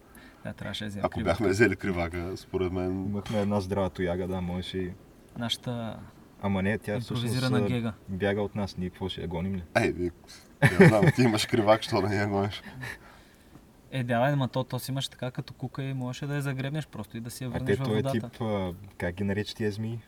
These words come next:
Speaker 1: А, тя беше водна змия.
Speaker 2: Не, това не беше ли? Водна змия ли беше?
Speaker 1: Да, беше така червенouха.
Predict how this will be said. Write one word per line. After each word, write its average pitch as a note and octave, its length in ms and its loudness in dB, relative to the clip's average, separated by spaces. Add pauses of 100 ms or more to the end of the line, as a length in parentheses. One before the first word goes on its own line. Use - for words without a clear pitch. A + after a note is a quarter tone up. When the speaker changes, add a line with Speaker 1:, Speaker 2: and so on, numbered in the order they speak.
(380)
Speaker 1:
А, A#2 140 -4
тя A2 140 -8
беше A2 200 -6
водна D#3 280 -4
змия. G#2+ 220 -6 (140)
Speaker 2:
Не, E2 220 -2
това - 200 -10
не D2 80 -6
беше D2 220 -10
ли? D#2+ 60 -10 (120)
Водна F2 240 -4
змия B2+ 220 -4
ли B2 60 -4
беше? E2 160 -10
Speaker 1:
Да, A#2 140 -6
беше C3 260 -6
така D3+ 300 -8
червенouха. C3 720 -2